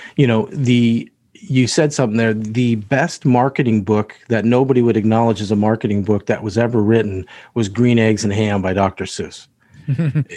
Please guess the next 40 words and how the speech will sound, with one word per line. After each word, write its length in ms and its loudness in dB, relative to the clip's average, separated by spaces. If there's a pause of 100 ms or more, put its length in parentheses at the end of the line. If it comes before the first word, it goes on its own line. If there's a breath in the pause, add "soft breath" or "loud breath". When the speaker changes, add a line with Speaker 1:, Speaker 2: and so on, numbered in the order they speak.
(140)
Speaker 1:
It's, 360 -4 (260)
it's 280 -4 (100)
over 640 0
and 300 -2
over 580 2
and 240 -2
over. 340 0
But 180 -6
the 80 -4
best 340 -4
part 160 0
about 300 0
that 140 0
is 320 -2
it's, 200 -2
he's, 340 -4
it's, 260 -2
it's 220 -6
not 240 0
shouting. 540 0
It's 200 -8
not 200 0
invasive. 640 -2 (480 loud breath)
It's 140 -4
very 260 2
polite. 560 -2
"Okay, 400 -2 (180 loud breath)
how 140 -2
about 260 0
now?" 400 0 (300 loud breath)
Oh, 180 -10
and, 220 -4
and 180 0
some 160 -2
people 160 2
might 160 0
say 140 -2
that 180 0
would 100 -6
be 140 -8